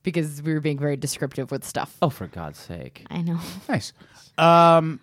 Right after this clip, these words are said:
Speaker 3: and, uh, yeah, our back-, backyard barbecue show is sold out, but we'll be streaming it if you're a subscriber. Fifteen dollars and up, you'll be able to watch us tell jokes in Chet Wild's backyard next Saturday.
Speaker 2: Ooh.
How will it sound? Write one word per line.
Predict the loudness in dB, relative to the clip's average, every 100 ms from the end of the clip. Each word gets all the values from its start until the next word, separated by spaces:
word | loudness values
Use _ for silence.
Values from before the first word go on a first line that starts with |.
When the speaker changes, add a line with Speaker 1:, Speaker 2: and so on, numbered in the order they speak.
| _ _ _ -4
Speaker 3:
and, | 2 4 6
uh, | 8 8 8 6 0 -8 -4
yeah, | 4 6 6 2
our | 2
back-, | 4 4 4 -2 -4 _ 2
backyard | 2 4 4 6
barbecue | 4 4 2 -2
show | 0 2 2 0
is | -4
sold | 0 2 4 4
out, | 6 6 4 0 _ _ -6
but | 2 2 2 _ -8
we'll | -2 0
be | 0
streaming | -2 2 4 4 2
it | -2 -6
if | -6
you're | -4
a |
subscriber. | -4 -6 0 2 4 2 -2 _ _ _
Fifteen | _ -6 -4 -2 0
dollars | 2 2 0 0
and |
up, | -2 -4 -6
you'll | -4
be | -4
able | -4
to | -2
watch | -2 -2 -4
us | -6
tell | -6 -4
jokes | -4 -4 -6
in | -10
Chet | -6 -4
Wild's | -2 -2 -2
backyard | 0 0 0 4 4 4
next | 2 2 4
Saturday. | 6 6 6 6 6 6
Speaker 2:
Ooh. | 6 4 4 2 0 0 -2 -4 -6